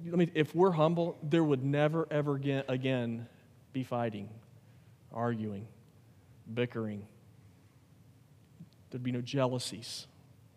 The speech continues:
if we were truly humble. It'd be a great world to live in. It'd be a totally different place. Uh, Andrew Murray said, "The humble person is not one who thinks meanly of himself.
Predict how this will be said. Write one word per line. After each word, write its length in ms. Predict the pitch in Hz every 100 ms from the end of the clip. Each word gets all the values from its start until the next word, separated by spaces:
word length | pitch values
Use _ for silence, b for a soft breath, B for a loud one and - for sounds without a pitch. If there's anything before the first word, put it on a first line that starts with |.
| - - - - -
if 120 | 139
we 60 | 143
were 100 | 127
truly 260 | 127 139 123
humble. 340 | 110 104 - - - - - - - - - - -
It'd 0 |
be 100 | 233
a 40 |
great 280 | 143 151 160
world 160 | 165 156
to 40 |
live 160 | 156 233
in. 60 | -
It'd 1300 | - - - - - - - - - - - - -
be 100 | 196
a 40 |
totally 640 | 180 - - 294 262 254 220
different 640 | 170 160 196 202 190 -
place. 460 | - 196 147 120 - B B
Uh, 100 | 180 180
Andrew 280 | 190 202 208
Murray 300 | 180 185 175
said, 220 | 175 147
"The 80 | 143
humble 380 | - 262 247 202
person 680 | - 190 190 - 151 135 139
is 160 | 160
not 240 | 165 185 170
one 200 | 175 160
who 160 | 175
thinks 380 | 160 175 160 -
meanly 520 | 151 160 214 202 143
of 120 | 110 120
himself. 560 | 117 110 110 120 -